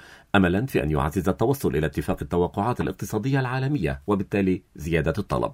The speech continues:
وارتفعت العقود الآجلة لخام برنت أربع سنتات إلى ستة وستين فاصلة واحد وخمسين دولارا للبرميل، وهبط خام غرب تكساس الوسيط الأمريكي سنت واحد إلى أربعة وستين فاصلة سبعة وخمسين دولار. أسعار الذهب من جهتها ارتفعت اليوم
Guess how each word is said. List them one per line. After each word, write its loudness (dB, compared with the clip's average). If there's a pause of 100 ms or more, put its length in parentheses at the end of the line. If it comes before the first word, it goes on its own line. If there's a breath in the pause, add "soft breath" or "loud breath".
(580 loud breath)
وارتفعت 2
العقود 0
الآجلة 0
لخام -2
برنت -4
أربع 0
سنتات -2
إلى 0
ستة -2
وستين -2
فاصلة 0 (280 loud breath)
واحد -2
وخمسين -2
دولارا 2
للبرميل، -2 (320 loud breath)
وهبط 0
خام -2
غرب -4
تكساس -4
الوسيط -4
الأمريكي -4
سنت -2 (120)
واحد 2
إلى 0 (100)
أربعة 2
وستين -2
فاصلة -2
سبعة 0
وخمسين -4 (120)
دولار. 0 (1000 loud breath)
أسعار 2
الذهب 6
من 4
جهتها 2
ارتفعت 0
اليوم 4